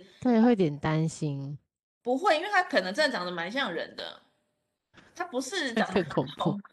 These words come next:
Speaker 2: 不是很恐怖的样子啊，什么长舌头，没有，没有长舌头。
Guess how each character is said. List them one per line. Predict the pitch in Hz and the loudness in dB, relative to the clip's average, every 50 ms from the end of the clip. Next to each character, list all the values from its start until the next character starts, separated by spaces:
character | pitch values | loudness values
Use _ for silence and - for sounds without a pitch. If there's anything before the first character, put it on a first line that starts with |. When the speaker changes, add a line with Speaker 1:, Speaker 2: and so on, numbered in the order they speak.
| _ _ - - - - | _ _ -20 -12 -8 -6
Speaker 2:
不 | 302 | -6
是 | 339 440 415 - | -4 -4 -2 -2
很 | - 285 320 | 0 2 6
恐 | 381 - 311 - | 6 6 6 6
怖 | 370 339 | 6 4
的 | 269 240 | 6 6
样 | 285 294 226 202 214 | 6 4 4 0 -2
子 | 208 196 | -2 0
啊， | 185 185 190 202 | 0 2 2 0
什 | 220 214 | -2 -4
么 | 190 190 196 202 202 | -4 -4 -4 -4 -4
长 | 202 - - 196 208 240 | -4 -4 -4 -4 -4 -4
舌 | 254 226 214 240 | -4 -4 -2 -2
头， | 269 254 185 175 180 | -2 -2 -2 -2 -2
没 | 185 208 233 285 | -2 -2 0 2
有， | 311 226 190 | 2 2 0
没 | 202 247 | 0 -2
有 | 269 190 | -4 -4
长 | - 226 160 185 | -4 -4 -6 -6
舌 | 208 - 165 - | -8 -10 -8 -8
头。 | 147 - - | -2 0 0